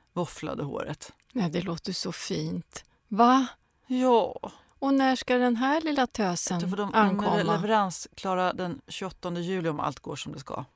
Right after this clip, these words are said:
Speaker 2: Men skulle inte ni åka till Italien då?
Speaker 1: Nej, nej, då är vi hemma sedan länge.
Speaker 2: Ja,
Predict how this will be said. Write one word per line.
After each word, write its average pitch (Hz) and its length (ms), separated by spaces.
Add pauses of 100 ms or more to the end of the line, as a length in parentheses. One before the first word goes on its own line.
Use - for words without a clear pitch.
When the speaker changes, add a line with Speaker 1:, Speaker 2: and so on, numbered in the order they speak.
(140)
Speaker 2:
Men 277 140
skulle 262 240
inte 240 200
ni 220 200
åka 196 200
till 208 160
Italien 240 600
då? - 240 (140)
Speaker 1:
Nej, 185 300
nej, 175 140
då 180 180
är 180 40
vi 151 100
hemma 139 300
sedan 127 280
länge. 131 500 (640)
Speaker 2:
Ja, 220 80